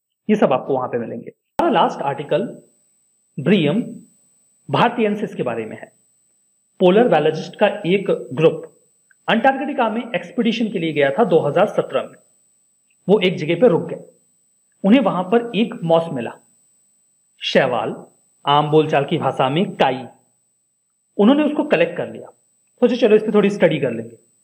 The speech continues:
वो जब उसे यहां लेकर आए, तो अभी हाल ही में डिस्कवरी में ये पाया गया कि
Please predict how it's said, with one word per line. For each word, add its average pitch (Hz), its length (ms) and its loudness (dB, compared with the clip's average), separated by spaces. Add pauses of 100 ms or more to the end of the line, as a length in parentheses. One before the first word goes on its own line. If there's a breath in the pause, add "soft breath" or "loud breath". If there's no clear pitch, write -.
(800)
वो 220 100 6
जब 233 140 4
उसे 254 160 0
यहां 214 240 2
लेकर 196 260 2
आए, 147 280 0 (580)
तो 202 60 6
अभी 196 160 4
हाल 156 300 0
ही 208 140 0
में 277 180 0
डिस्कवरी 165 460 0
में 233 120 6
ये 170 180 2
पाया 143 300 2
गया 135 280 -2
कि 208 180 -4